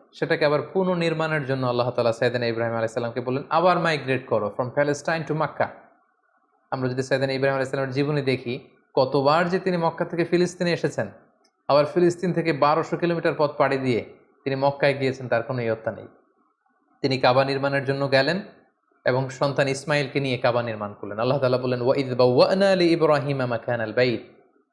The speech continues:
আমি ইব্রাহিমকে, I pointed out for Ibrahim the site of the house। কাবা ঘরের সাইটটা আমি দেখিয়ে দিলাম,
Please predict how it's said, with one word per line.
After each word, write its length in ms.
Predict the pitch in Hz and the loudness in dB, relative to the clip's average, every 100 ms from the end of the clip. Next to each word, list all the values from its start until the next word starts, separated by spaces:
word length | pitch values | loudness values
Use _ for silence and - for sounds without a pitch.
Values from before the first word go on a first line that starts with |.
| _ _ _ | _ _ _
আমি 160 | - 156 | -2 2
ইব্রাহিমকে, 840 | 160 143 165 180 175 123 120 - - _ _ _ _ _ | 4 4 4 2 2 0 0 -4 -20 _ _ _ _ _
I 120 | 127 | -2
pointed 600 | 135 131 - 180 196 185 160 | -2 -2 2 2 2 0 0
out 340 | 147 143 127 - - - | 2 2 0 -6 -10 2
for 80 | 135 | 2
Ibrahim 400 | 127 139 131 131 | 4 2 2 0
the 160 | 123 | -2
site 320 | 117 160 156 151 | -2 -2 -2 -2
of 80 | |
the 120 | 127 120 | -2 0
house। 380 | 123 107 104 - - _ _ _ _ _ - | 0 -4 -6 -14 -20 _ _ _ _ _ 0
কাবা 240 | 127 131 | 2 2
ঘরের 260 | 123 135 131 | 2 2 2
সাইটটা 460 | - 151 156 - | 0 0 0 0
আমি 120 | 147 131 | -2 0
দেখিয়ে 300 | 131 131 110 | 0 0 -2
দিলাম, 280 | 104 104 | -4 -10